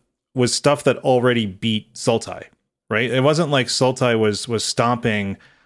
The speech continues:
on things like Gruul or stomping on things like Jund Sac, these other decks that you could clamor tier one, 'cause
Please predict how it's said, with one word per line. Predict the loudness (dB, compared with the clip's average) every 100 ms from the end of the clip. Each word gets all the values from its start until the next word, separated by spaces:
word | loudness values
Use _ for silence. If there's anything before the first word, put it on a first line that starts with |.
| _ -2
on | 0 -2 -4
things | -2 -2 0 0
like | -2 -2
Gruul | 0 2 4 2 2 2
or | 0 -2
stomping | -2 -2 -2 -4
on |
things | -4 -6
like | -8 -6
Jund | -4 -4 -4
Sac, | 0 0 0 -2 -6
these | -4 -4 -2
other | 0 0
decks | 0 0 -2 -4
that |
you | -10
could | -10
clamor | -6 -4 -2 -4
tier | -4 -4
one, | -2 -2 -2 -4
'cause | -2 -2